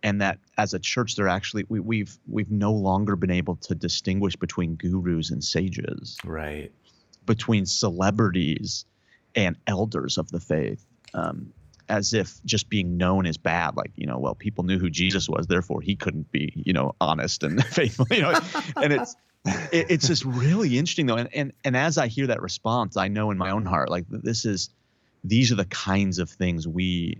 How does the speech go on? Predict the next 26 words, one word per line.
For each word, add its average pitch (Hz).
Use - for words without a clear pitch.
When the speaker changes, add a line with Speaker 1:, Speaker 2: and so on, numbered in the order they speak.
Speaker 1:
have 87
been 82
tempted 80
with 73
along 76
the 73
way. 78
And 85
it 90
was 92
really 107
these 87
folks 92
and 71
sitting 101
with 82
them 73
and 80
seeing 104
that 85
this 92
was 73
lived 85
out 76
profoundly. -
Speaker 2:
Yeah. -